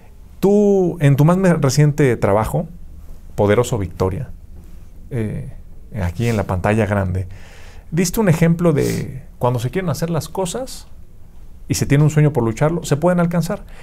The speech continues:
¿Qué mensaje busca transmitir esta nueva película tuya, tuya,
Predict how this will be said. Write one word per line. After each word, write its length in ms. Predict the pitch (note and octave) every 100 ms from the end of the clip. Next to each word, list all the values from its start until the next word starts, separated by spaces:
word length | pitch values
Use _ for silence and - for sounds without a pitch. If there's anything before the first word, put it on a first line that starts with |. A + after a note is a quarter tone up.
| -
¿Qué 120 | -
mensaje 340 | A3 A3 G#3 G3
busca 280 | G3 F3 F3
transmitir 400 | D3+ C3+ B2 D3+
esta 160 | D3+
nueva 200 | C3+ D3
película 400 | C3+ B2+ B2+ A#2
tuya, 320 | G#2+ A2 G#2 A2 A#2
tuya, 360 | B2+ A2 G2+